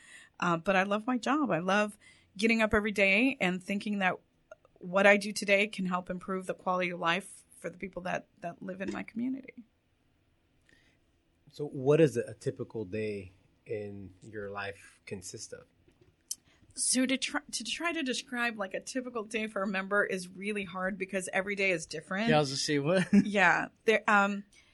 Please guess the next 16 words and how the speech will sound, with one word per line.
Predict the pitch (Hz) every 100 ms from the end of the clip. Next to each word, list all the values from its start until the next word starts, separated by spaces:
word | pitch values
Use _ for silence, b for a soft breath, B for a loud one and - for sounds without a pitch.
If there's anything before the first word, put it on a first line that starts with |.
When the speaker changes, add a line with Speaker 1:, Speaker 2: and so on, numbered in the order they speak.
| b
Speaker 1:
so | - -
when, | 247 254 262 247 -
when | 214 240 240
we're | 254
in | 285 285
Wash-, | 269 262 -
in | 262
session | 262 254 254 - 240
in | 226
Washington, | 208 214 220 214
D | 214
C, | 208 190 175
in | 202
legislative | 196 190 190 - 202 196
session, | - 160 160 165 156 180 b b b b b _
um, | 190 175 170 170